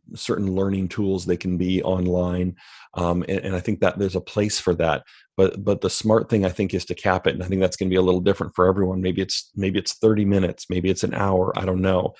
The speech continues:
Especially for younger children, what the research seems to bear out is that you wanna be really,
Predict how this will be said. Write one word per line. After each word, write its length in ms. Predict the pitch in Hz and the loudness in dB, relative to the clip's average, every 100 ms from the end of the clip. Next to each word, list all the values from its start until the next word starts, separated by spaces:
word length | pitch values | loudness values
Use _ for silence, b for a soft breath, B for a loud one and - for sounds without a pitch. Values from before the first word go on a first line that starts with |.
| B B | B B
Especially 320 | - 120 135 | 0 2 2
for 120 | 127 120 | 0 2
younger 360 | 110 120 113 | 4 4 2
children, 420 | 110 104 95 95 | 2 2 2 2
what 140 | 92 92 | 0 -2
the 60 | |
research 440 | 95 107 - 107 - | 0 -2 0 -2 0
seems 240 | 104 98 | -2 -2
to 80 | - | -2
bear 240 | 90 95 95 | 2 4 6
out 200 | 98 - | 4 2
is 80 | - | -4
that 80 | - | -4
you 100 | 98 | -2
wanna 200 | 98 92 | -2 -2
be 100 | 98 | -4
really, 720 | 107 117 123 123 117 107 - | -6 0 2 4 4 4 0